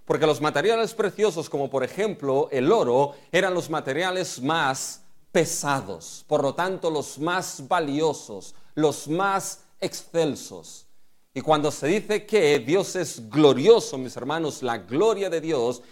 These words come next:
implica de que Dios es el ser más valioso, más excelso, más sublime que hay, y por eso, por ser el ser más excelso, más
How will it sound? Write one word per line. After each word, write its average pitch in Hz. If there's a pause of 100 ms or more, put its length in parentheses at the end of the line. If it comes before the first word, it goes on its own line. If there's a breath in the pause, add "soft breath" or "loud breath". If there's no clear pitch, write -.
(140 loud breath)
implica 156 (200 loud breath)
de 160
que 139
Dios 180
es -
el 190
ser 165
más 190
valioso, 165 (240 soft breath)
más 220
excelso, 160 (220 loud breath)
más 233
sublime 208
que 214
hay, 143
y 180
por 156
eso, 233
por 123
ser 226
el 202
ser 160
más 185
excelso, 151
más 180